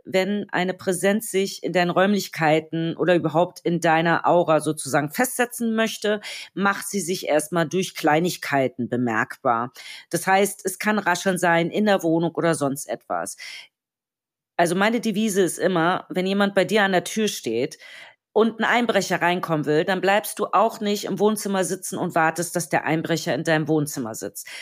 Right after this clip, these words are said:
Sollte man etwas wahrnehmen, was nicht, es ist nicht dein Haustier, du weißt ganz genau, niemand war jetzt gerade im Flur, woher kommt das Rascheln? Dreimal klatschen,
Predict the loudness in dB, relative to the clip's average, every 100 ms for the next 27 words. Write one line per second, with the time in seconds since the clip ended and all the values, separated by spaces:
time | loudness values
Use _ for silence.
0 | -14 0 2 2 2 2 0 0 -2 0
1 | -2 0 2 2 2 2 0 -2 -4 -2
2 | -2 -2 0 2 2 -2 -8 -6 -4 -2
3 | 0 2 2 4 4 2 -2 -2 0 2
4 | 2 2 -2 0 0 2 4 2 -2 _
5 | 0 2 4 4 4 2 2 0 2 2
6 | 0 -4 2 2 4 2 2 -2 -4 -2
7 | -2 -2 -4 -4 -10 -12 -12 -4 0 2
8 | 4 2 2 2 2 -2